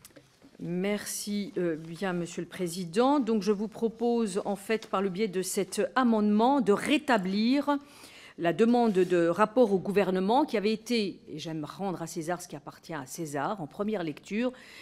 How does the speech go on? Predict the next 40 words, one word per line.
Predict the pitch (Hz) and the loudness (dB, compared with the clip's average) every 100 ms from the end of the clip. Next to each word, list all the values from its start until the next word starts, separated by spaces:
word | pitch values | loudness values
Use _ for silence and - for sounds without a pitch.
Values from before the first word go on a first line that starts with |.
| - 175 | -14 -8
un | 165 | -4
amendement | 180 196 | -2 -2
qui | 240 | -2
avait | 180 | -4
été | 175 160 | -4 -4
déposé | 170 185 233 | -4 -4 -4
par | 170 | -6
Monsieur | 160 160 262 | -8 -6 -6
Bazin. | 160 202 220 180 170 143 - - - - | -2 0 0 0 -4 -4 -12 -20 -20 -14
Et | - 156 | -10 -4
donc, | 180 226 226 190 | -2 -2 -2 0
euh, | 170 156 147 139 139 143 139 | 0 0 0 -4 -4 -6 -8
je | 156 | -8
vous | 147 147 | -10 -10
propose | 170 151 180 196 | -10 -4 -2 -2
effectivement | 160 156 - 147 160 185 | -6 -12 -12 -10 -8 -8
donc, | 175 - | -10 -10
cet | 170 | -10
amendement. | 156 151 143 147 160 185 156 | -8 -8 -8 -8 -8 -10 -12
Euh, | 135 135 - _ _ - 170 | -12 -14 -20 _ _ -16 -6
il | 208 208 | 0 2
ne | |
l'a | 208 196 | 4 2
pas | 269 | 2
demandé | 220 233 226 208 220 | 2 2 2 2 2
en | 175 | 2
deuxième | 180 185 180 | 0 0 -2
lecture, | 175 - 294 | -6 -6 -6
mais | 226 | -6
je | 196 | -6
leur | 185 | -8
demande. | 175 139 127 - _ | -8 -8 -12 -18 _
Voilà. | - - - _ | -18 -18 -20 _
Parce | 143 | -18
que | - | -12
ça | 170 | -10
me | 165 | -6
semble | 220 190 | -4 -4
impor-, | 185 180 - | -4 -6 -4
important | 202 202 - 208 240 | -4 -6 -4 0 0